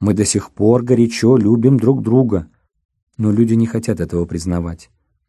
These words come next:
Люди не хотят признать, что жена любит меня. Это ужасно. Это позорно. Я считаю, что это гораздо унизительное утверждение, что я не люблю жену.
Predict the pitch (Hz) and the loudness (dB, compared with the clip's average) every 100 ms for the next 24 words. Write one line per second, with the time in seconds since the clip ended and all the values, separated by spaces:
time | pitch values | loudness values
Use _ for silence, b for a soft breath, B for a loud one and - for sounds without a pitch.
0 | _ 117 127 123 123 120 110 151 151 - | _ 2 4 4 2 0 0 0 -2 0
1 | 117 107 131 147 - 113 110 127 117 135 | 0 2 0 0 -2 -2 0 0 2 2
2 | 120 - 101 90 95 113 127 120 127 104 | 0 -2 -4 -4 -6 -2 0 2 0 -2
3 | - - _ _ 90 170 107 101 95 151 | -6 -20 _ _ -6 -2 0 0 2 2
4 | 143 82 71 - _ _ _ _ _ _ | 2 -4 -12 -20 _ _ _ _ _ _
5 | _ 110 107 117 123 117 117 107 113 117 | _ -2 0 0 0 0 0 0 0 0
6 | 113 120 117 113 113 117 147 143 113 113 | 2 2 4 4 4 4 2 2 2 0
7 | 110 101 98 117 147 127 107 B B - | 0 -4 0 2 2 2 -2 B B -20
8 | - 123 113 113 92 90 87 87 87 82 | 0 2 4 2 0 -2 -4 -4 -4 -6
9 | 76 | -8